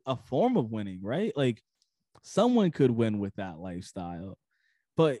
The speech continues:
was that winning? Is winning being a family man, right? Is winning sitting at home and, and building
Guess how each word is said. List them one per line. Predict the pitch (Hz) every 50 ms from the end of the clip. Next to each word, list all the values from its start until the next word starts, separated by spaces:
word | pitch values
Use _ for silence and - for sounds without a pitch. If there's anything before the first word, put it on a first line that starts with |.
| _
was | - 120 120 131 151 175 180 165
that | 139 139 139 123 104 113
winning? | 113 113 107 98 92 95 117 123 - -
Is | 151 151 139 131
winning | 143 165 185 190 175
being | 165 185 175 165
a | 135
family | - - 151 202 220 190 147 123
man, | 110 104 92 90 69 65 69 101
right? | 104 107 127 139 156 160 - _ -
Is | 143 139 123 113
winning | 120 135 151 160 160 160 156 151 147 139 _ _ _ _ _ _ _
sitting | - - 160 165 160
at | 156 143 120
home | 139 143 151 156 160 156 156 151 139 131
and, | 131 127 120 117 113 110 110 104
and | 85 110 120 117 110 104
building | 101 127 139 156 160 151 147 135 127 123 117 113 110 107